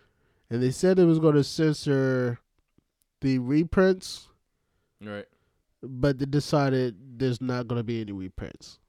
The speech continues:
Speaker 2: Okay.
Speaker 1: So this Batman book has become
Speaker 2: A collector's
Speaker 1: a
Speaker 2: item.
Speaker 1: collector's item.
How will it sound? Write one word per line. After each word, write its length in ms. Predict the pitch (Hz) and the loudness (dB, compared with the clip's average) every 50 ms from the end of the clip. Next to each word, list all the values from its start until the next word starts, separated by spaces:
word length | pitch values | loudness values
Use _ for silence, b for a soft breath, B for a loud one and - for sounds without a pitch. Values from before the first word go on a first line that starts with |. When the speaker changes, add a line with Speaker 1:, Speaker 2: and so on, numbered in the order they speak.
| _ _ _ _ _ - | _ _ _ _ _ -16
Speaker 2:
Okay. 280 | - 101 - 101 95 104 - | -16 -14 -12 -12 -14 -14 -14
Speaker 1:
So 720 | - - - - 135 131 131 131 127 127 127 123 120 - - b b b b b b b b b b b _ - | -18 -16 -8 -2 0 0 0 0 0 0 0 0 -2 -4 -6 b b b b b b b b b b b _ -18
this 420 | 113 120 120 127 156 185 196 180 156 | -16 -14 -8 -2 0 2 2 0 -2
Batman 640 | 131 117 117 165 196 226 190 160 143 139 135 117 107 | -6 -6 -2 -2 -2 -2 -2 -2 -4 -4 -6 -6 -6
book 340 | 110 127 127 135 131 - - - - - - | -6 -6 -6 -6 -8 -12 -20 -20 -20 -12 -8
has 180 | 147 131 131 123 | -6 -6 -6 -6
become 920 | 110 113 139 120 - - - - 143 139 139 135 131 127 123 123 120 110 - _ _ _ - | -8 -10 -10 -10 -10 -10 -8 -6 -4 -4 -4 -4 -4 -6 -6 -6 -6 -8 -10 _ _ _ -20
Speaker 2:
A 100 | 104 98 | -20 -20
collector's 800 | - - - 123 110 107 _ - 127 - _ - 123 117 - - | -18 -14 -12 -10 -10 -10 _ -14 -16 -16 _ -20 -20 -20 -14 -8
Speaker 1:
a 100 | - 123 | -4 -4
Speaker 2:
item. 100 | 143 139 | -4 -2
Speaker 1:
collector's 580 | - 165 151 147 160 170 170 - - 135 123 120 | 0 0 0 2 2 0 0 -2 -4 -4 -4 -2
item. 360 | 120 110 107 98 101 101 | -4 -4 -4 -6 -8 -12